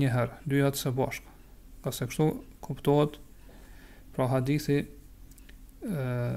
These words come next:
i Mughirës radiallahu anhu. Dhe disa tjerë ka thonë duhet me fillu me djathtën. Ka se fshirja mbi meste është zavendësimi i larjes së këmbëve. Edhe zavendësimi e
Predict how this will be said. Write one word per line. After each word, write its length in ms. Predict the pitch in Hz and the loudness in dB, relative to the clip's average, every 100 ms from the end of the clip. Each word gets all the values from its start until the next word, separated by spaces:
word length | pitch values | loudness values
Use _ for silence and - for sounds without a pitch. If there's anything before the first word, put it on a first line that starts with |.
| 131 - 220 302 - - - - - - | -6 -8 -10 -12 -18 -20 -20 -20 -12 -4
i 60 | |
Mughirës 540 | 123 123 139 135 117 - | 0 2 4 4 2 -2
radiallahu 480 | 123 120 117 120 110 | -2 0 0 0 0
anhu. 160 | 120 - - - - - | -4 -6 -12 -14 -16 -6
Dhe 120 | 135 120 | -2 0
disa 280 | 156 - 170 | 2 2 2
tjerë 240 | 175 165 | 4 4
ka 100 | 151 143 | 4 2
thonë 180 | 165 160 | 4 4
duhet 140 | 160 | 4
me 100 | 156 | 2
fillu 200 | 165 170 | 2 2
me 120 | 156 131 | 2 0
djathtën. 320 | 120 - - - - - - - - - - - | -4 -8 -18 -20 -20 -20 -20 -20 -20 -20 -20 -6
Ka 120 | 135 127 | -2 0
se 160 | 135 131 - | 2 2 0
fshirja 500 | - - 170 160 147 | -4 2 4 6 6
mbi 160 | 139 139 | 6 4
meste 360 | 165 160 151 - - | 4 4 0 -2 -2
është 360 | 160 143 - - | 2 2 -2 -4
zavendësimi 600 | 139 131 131 - 170 156 | 0 0 0 2 4 4
i 60 | 151 | 6
larjes 360 | 160 143 135 - | 6 4 2 -2
së 80 | - | -2
këmbëve. 320 | 139 110 - - - - - - - - - - - - - - | -2 -2 -8 -14 -20 -20 -20 -20 -20 -20 -20 -18 -18 -18 -16 -4
Edhe 200 | 127 147 160 - - - - - - - - | 4 6 6 2 -10 -20 -20 -20 -20 -18 -2
zavendësimi 680 | 131 135 139 135 170 165 151 | 4 4 4 2 4 4 4
e 140 | 143 | 4